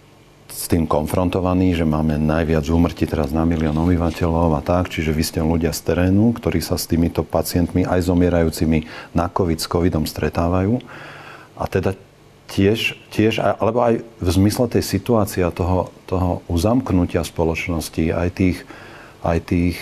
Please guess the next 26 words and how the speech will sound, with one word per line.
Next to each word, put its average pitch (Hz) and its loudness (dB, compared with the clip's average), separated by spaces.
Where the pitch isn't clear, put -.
ehm, 85 -2
tých 82 -2
zariadení, 82 2
povedzme 80 0
tých 78 0
D 76 0
S 85 2
S-iek 80 -4
a 76 -4
podobne, 82 0
kde 78 -2
sú, 82 0
kde 82 -2
sú 87 0
uzavretí 87 2
ľudia, 87 2
ktorí 85 0
zomierajú 87 2
v 80 -6
osamelosti, 90 0
aj 92 0
bez 85 0
toho, 95 2
aby 90 0
boli 92 2
chorí. 98 -2